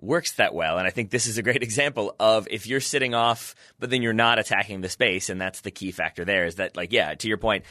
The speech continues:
s-, uh, I think it's Sterling standing off, I think Kyle Walker, once again, kind of not being aggressive to go and meet that ball, uh, whereas McLean is, and, and because he has that momentum, because he is attacking the space where the ball is gonna be, whereas City, I think, are watching and maybe looking to counter and expecting to be able to counter,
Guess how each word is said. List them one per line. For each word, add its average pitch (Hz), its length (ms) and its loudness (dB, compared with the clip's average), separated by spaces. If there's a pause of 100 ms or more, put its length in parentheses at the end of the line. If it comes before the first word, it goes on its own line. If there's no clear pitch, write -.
(140)
s-, - 140 -10
uh, 98 60 4
I 98 180 6
think 101 120 -2
it's 90 120 -10
Sterling 120 280 0
standing 110 360 -2
off, 104 180 4
I - 20 -12
think 92 120 -8
Kyle 95 200 0
Walker, 98 380 2
once 95 180 -4
again, 101 360 0
kind 101 160 -4
of 87 100 -10
not 98 240 0
being 92 180 -2
aggressive 90 400 -4
to 92 100 -8
go 87 100 -2
and 85 100 -6
meet 92 200 -6
that 82 200 -4
ball, 107 400 6 (340)
uh, 110 180 6
whereas 110 300 4
McLean 113 340 0
is, 135 360 2
and, 101 180 -4
and 107 220 0
because 120 360 2
he 117 120 -4
has 107 160 0
that 107 100 -2
momentum, 101 260 -2
because 98 240 -4
he 113 180 -2
is 92 100 -4 (180)
attacking 107 720 -2 (140)
the 90 80 -10
space 113 260 0
where 107 80 -4
the 101 60 -4
ball 98 160 2
is 92 80 -4
gonna 95 160 -2
be, 110 200 0
whereas 101 440 0
City, 110 320 0
I 92 40 0
think, 98 120 -4
are 92 100 0
watching 95 380 0
and 92 120 -4
maybe 104 200 0
looking 101 220 -4
to 92 80 -2
counter 101 380 -2
and 90 100 -4
expecting 113 400 -4
to 95 40 -6
be 110 120 2
able 135 120 2
to 104 60 -6
counter, 90 400 -4